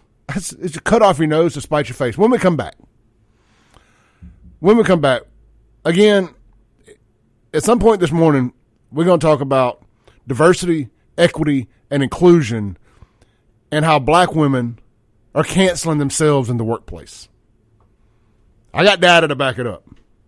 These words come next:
But when we come back, we're gonna talk about the, about what people do in their off time. And is that public,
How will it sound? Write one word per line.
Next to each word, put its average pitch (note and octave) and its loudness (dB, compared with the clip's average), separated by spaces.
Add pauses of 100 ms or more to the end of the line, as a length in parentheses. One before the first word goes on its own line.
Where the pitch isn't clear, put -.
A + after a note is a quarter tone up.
(1900)
But D3 0
when D#3 2
we D#3+ 2
come F3+ 2
back, F3 2
we're E3 -6
gonna E3+ 2
talk E3+ 2
about D#3+ -2
the, B2 -4 (1120)
about G#3+ 0
what D4 -4
people C4 0
do A#3 2
in G3+ 4
their D#3+ -4
off D#3 -4
time. E2 -14 (1200)
And F#3 2
is E3 2
that F#3+ 4 (600)
public, D#3+ -2